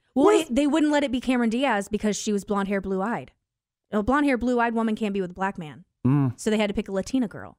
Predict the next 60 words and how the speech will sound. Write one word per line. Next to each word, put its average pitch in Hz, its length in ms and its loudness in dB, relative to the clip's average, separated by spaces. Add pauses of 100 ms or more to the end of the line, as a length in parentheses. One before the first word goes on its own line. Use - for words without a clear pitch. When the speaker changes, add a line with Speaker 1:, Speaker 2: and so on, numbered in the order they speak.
(280)
Speaker 1:
or 202 140 2
a, 196 180 -2
or 196 200 0
a 190 120 0
brown 214 500 0
skinned 190 420 -4
girl 202 380 0
to 226 160 -2
make 226 160 2
Speaker 2:
Isn't - 160 0
Speaker 1:
it, - 40 -6
Speaker 2:
that 113 40 -6 (100)
nuts? 127 140 -4
Speaker 1:
to 320 60 4
make 339 280 0
it 240 140 2
make 247 340 2
sense. 208 500 -2
I'm 226 100 4
Speaker 2:
To 226 60 4
Speaker 1:
using 190 280 4
air 113 120 6
Speaker 2:
make 208 120 0
it 180 60 6
Speaker 1:
quotes. 135 280 0
You 135 60 2
Speaker 2:
make 131 80 -2
Speaker 1:
can't 170 180 -2
see, 165 180 -4
but 175 200 -4 (180)
Speaker 2:
Yeah. 117 300 4
Speaker 1:
yeah, 180 120 4 (220)
it 254 60 0
was, 262 260 0 (360)
when 262 120 2
I 349 80 0
learned 294 280 2
that, 302 120 0
I 240 60 2
was 233 100 0
like, 254 140 -4
"Oh 415 80 0
my 403 80 2
God, 359 200 -2
Cameron 381 280 -2
Diaz 311 200 0
would 262 80 2
have 233 60 0
been 254 80 2
hilarious 233 800 0
in 220 100 0
that 190 120 0
movie." 170 280 -6
Speaker 2:
And 147 120 4
Speaker 1:
But 175 160 8
Speaker 2:
do 247 60 8
you 285 80 6
know 254 180 4
how 226 140 4
many 147 500 4